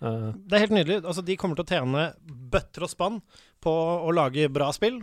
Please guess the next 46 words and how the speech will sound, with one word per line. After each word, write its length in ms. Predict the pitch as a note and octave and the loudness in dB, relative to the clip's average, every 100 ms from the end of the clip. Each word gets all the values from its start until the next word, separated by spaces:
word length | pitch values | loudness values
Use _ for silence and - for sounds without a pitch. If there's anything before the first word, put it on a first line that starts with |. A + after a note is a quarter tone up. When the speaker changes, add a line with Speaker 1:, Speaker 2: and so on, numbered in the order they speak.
| F#3+ | -8
Speaker 2:
og 100 | D#3+ | -8
så 200 | D#3+ F3 | -6 -6
kommer 140 | F3 D3+ | -6 -6
de 40 | C#3 | -6
til 40 | |
å 60 | D#3 | -6
ha 40 | |
en 140 | D3+ F3 | -6 0
lojal 400 | G3 D3+ C#3 D3+ | 2 4 2 0
og 520 | D3 D3 D3 D3 D3 - - - _ B2+ | -2 -2 -2 -2 -6 -8 -20 -20 _ -8
glad 420 | A#2 D3+ D3+ F#3 | -2 4 4 4
fanbase 640 | - D3 D3 D3+ D3 - A3 | 2 0 2 2 2 0 -2
i 120 | F#3 | 0
Speaker 1:
Akkurat 260 | D#3+ D#3 - | 2 4 4
Speaker 2:
ryggen 0 | |
Speaker 1:
det, 220 | B2 D#3+ | 2 0
Speaker 2:
når 140 | E3 | -4
de 60 | E3 | -2
Speaker 1:
akkurat 140 | G#3 | -2
det. 100 | - | -2
Speaker 2:
ikke 420 | F3+ F#3 E3 F3+ G#3 | -2 0 2 4 6
melker 520 | F3+ A2+ - - C#3 | 6 4 -6 -2 0
dem 180 | D3 D3+ | 2 2
som 180 | E3+ E3+ | 0 0
kyr. 560 | - D#3+ F3+ G3+ C#3 - - - _ _ _ | 0 2 4 4 2 -4 -16 -20 _ _ _
Speaker 1:
Ja. 120 | - - - _ | -18 -18 -20 _
Nei, 120 | B2+ | 4
det 60 | D3 | 6
er 80 | D#3 D#3 | 10 10
deilig. 120 | C#3+ | 8
Det 80 | D#3+ | 4
er 60 | D3+ | 2
ikke 80 | - | 4
noe 60 | F3 | 2
mer 80 | E3 | 2
å 20 | |
si. 160 | D#3+ G3 | 4 2
Eh, 240 | F#3 F3+ | 2 0
førstkommende 480 | E3 E3+ - E3+ F3 | 2 0 2 4 6
helg 220 | F#3+ G#3+ | 6 2
så 160 | - F3 C#3+ | 2 2 2
er, 220 | C3+ C3 | 2 2
kommer 260 | - C3+ C3 | 0 0 2
den 140 | C#3+ | 0
årlige 460 | D#3+ D3 G#2 A#2+ C3 | 4 6 6 6 8
retrospillmessen 880 | C3+ D#3+ A3 A3 A#3+ A#3+ B3 - | 8 6 6 6 6 8 6 4